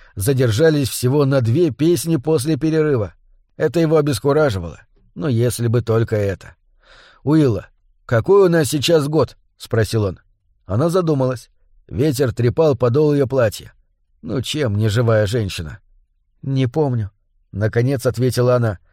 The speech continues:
«Странно, да?» «Не так уж и странно. Я, например, не могу вспомнить, когда последний раз ел или пил.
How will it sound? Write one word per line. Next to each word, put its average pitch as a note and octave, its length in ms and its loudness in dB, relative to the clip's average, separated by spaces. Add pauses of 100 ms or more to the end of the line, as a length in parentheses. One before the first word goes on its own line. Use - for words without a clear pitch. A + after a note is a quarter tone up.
(160)
«Странно, B2+ 600 0
да?» D3 220 0 (720)
«Не D3+ 140 -4
так - 220 -2
уж A3 120 -2
и G#3 80 0
странно. B2+ 600 0 (180)
Я, - 180 -6
например, D#3 440 2
не D3+ 120 2
могу D#3 260 2
вспомнить, D#3 520 0 (240)
когда C#3 340 2
последний C#3 540 2
раз D#3+ 260 4
ел D3 300 2
или C3 300 0
пил. G2 320 -6